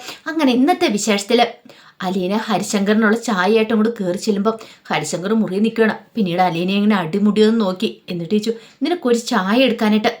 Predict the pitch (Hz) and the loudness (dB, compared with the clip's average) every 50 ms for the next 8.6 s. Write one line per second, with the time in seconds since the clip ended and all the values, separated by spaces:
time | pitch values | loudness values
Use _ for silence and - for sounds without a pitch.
0 | - 294 302 - - - 403 320 277 - - 196 180 190 196 233 240 233 202 196 | -8 -8 -8 -8 -6 -4 -4 -4 -2 -2 -2 -2 -2 0 0 0 0 0 0 0
1 | 202 208 226 226 196 196 196 226 - - - - - - _ _ - 147 143 190 | 2 2 2 2 2 0 0 -2 -2 -2 -6 -18 -20 -20 _ _ -14 -12 -12 -10
2 | - - 196 180 185 214 208 196 190 - 214 208 214 - - _ _ _ _ _ | -6 -6 -6 -4 0 0 0 0 -2 -4 -4 -6 -6 -10 -20 _ _ _ _ _
3 | - 170 170 190 180 185 208 214 202 208 233 226 202 175 175 214 226 220 202 - | -16 -12 -8 -6 -4 -2 0 2 2 2 2 2 0 2 2 2 2 2 0 -2
4 | - - _ _ _ _ _ _ _ - - 311 294 294 277 254 233 220 214 190 | -4 -14 _ _ _ _ _ _ _ -6 -2 0 2 4 4 4 4 2 0 -2
5 | 185 185 196 226 233 254 220 180 175 202 220 226 220 190 202 220 214 185 - - | -4 -4 -4 -4 0 0 -2 0 0 0 0 2 2 0 2 0 0 -2 -4 -8
6 | - - _ _ - 147 156 170 156 160 185 190 190 185 196 214 - 196 175 165 | -20 -20 _ _ -12 -10 -8 -6 -6 -4 -4 -4 -4 -4 -4 -4 -4 -6 -6 -4
7 | 180 180 - 196 190 - 185 190 208 208 208 185 175 180 196 196 196 196 - - | -6 -4 -4 -6 -4 -4 -4 -4 -4 -6 -6 -4 -4 -4 -4 -4 -4 -6 -8 -12
8 | _ _ _ _ _ _ - 294 285 269 262 269 | _ _ _ _ _ _ -4 -2 0 0 2 0